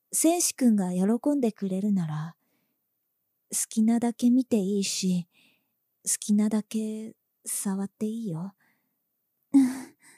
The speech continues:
戦士君に触られると、なんだかあったかくて、変な気分になる。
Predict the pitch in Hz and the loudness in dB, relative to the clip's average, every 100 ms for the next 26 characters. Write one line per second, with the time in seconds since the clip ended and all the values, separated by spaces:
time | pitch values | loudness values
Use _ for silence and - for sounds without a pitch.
0 | _ _ _ _ _ _ _ - 269 - | _ _ _ _ _ _ _ -4 0 2
1 | 330 359 339 - 277 247 233 226 - _ | 2 2 2 4 6 8 8 4 0 _
2 | _ _ - - 247 240 247 247 262 262 | _ _ -2 2 4 6 4 4 4 4
3 | 226 208 - - _ _ _ _ _ 302 | 2 0 -4 -20 _ _ _ _ _ 2
4 | 311 311 294 240 - _ - 277 - 302 | 4 6 4 0 -6 _ -4 -4 0 2
5 | 311 - - 226 - - _ _ _ _ | 2 -2 -4 -4 -6 -20 _ _ _ _
6 | _ - 311 370 370 294 - 285 277 240 | _ -6 -2 0 2 2 2 4 8 8
7 | 226 233 233 | 8 6 4